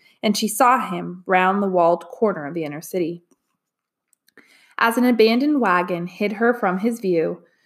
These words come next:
she saw him push against a portion of the wall. With a slow groan, the wall moved. "It's a secret door to the inner city," Min Lee gasped, and she was able to reach it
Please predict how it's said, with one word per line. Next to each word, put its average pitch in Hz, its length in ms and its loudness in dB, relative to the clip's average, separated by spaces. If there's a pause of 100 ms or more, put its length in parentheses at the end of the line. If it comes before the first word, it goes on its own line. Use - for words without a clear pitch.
(140)
she 247 140 0
saw 240 280 2
him 190 220 -2
push 240 300 -4
against 196 400 0
a 160 60 -10
portion 196 400 -2
of 185 80 0
the 180 40 0
wall. 180 600 -2 (240)
With 220 100 0
a 202 80 0
slow 233 380 4
groan, 175 520 0 (140)
the 202 100 -2
wall 170 560 -4
moved. 202 680 -2 (600)
"It's - 140 -4
a 294 40 0
secret 294 520 -2
door 269 360 4
to 202 120 -8
the 240 140 -2
inner 208 200 -2
city," 302 680 2 (140)
Min 185 180 0
Lee 175 120 0
gasped, 165 640 -6 (440)
and 233 140 2
she - 80 -2
was 226 160 0
able 254 240 2
to 233 140 4
reach 233 280 0
it - 180 -4